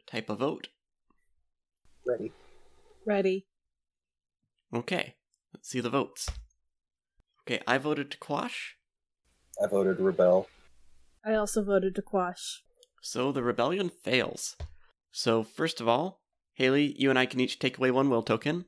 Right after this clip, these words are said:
Speaker 1: if we want to. I'm going to choose two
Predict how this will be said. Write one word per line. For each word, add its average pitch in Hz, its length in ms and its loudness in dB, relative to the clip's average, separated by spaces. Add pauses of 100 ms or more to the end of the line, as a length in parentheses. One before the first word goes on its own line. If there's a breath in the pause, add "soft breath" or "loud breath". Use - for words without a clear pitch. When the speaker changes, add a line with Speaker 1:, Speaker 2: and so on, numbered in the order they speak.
(300)
Speaker 1:
if - 100 0
we 139 60 4
want 107 240 0
to. 147 220 2 (1080)
I'm 120 140 4
going 113 140 4
to 110 80 2
choose - 220 -2
two 135 240 0